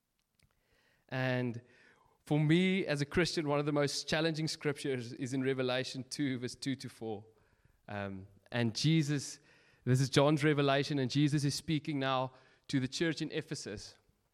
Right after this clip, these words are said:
And he's saying, "I know your works, your toil, and your patient endurance,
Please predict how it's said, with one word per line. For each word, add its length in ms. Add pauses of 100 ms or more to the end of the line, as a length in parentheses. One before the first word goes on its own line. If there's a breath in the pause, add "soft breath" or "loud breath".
(480)
And 120
he's 140
saying, 340 (400 soft breath)
"I 120
know 240
your 200
works, 580 (160)
your 120
toil, 560
and 140
your 100
patient 480
endurance, 540